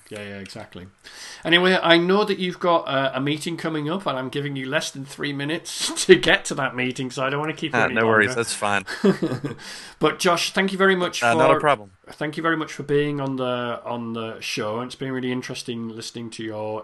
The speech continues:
Speaker 1: insights, and with a bit of luck, we might have you on the, the V M T N podcast in a few weeks' time as well.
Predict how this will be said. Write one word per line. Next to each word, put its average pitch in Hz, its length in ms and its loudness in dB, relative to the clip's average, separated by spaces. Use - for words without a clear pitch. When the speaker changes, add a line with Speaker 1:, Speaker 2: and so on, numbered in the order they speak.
Speaker 1:
insights, 107 680 -12
and 120 240 -2
with 127 120 -4
a - 20 -6
bit 196 140 -4
of 151 60 -8
luck, 143 180 -4
we 139 80 -4
might 139 220 -4
have 131 200 -4
you 127 160 -6
on 117 220 -6
the, 117 320 -2
the 120 80 -10
V 123 180 0
M 117 140 -2
T 123 180 -6
N 120 180 -6
podcast 113 540 -8
in 117 60 -14
a 110 60 -14
few 117 180 -10
weeks' 113 220 -12
time 107 280 -12
as 107 140 -16
well. 95 280 -8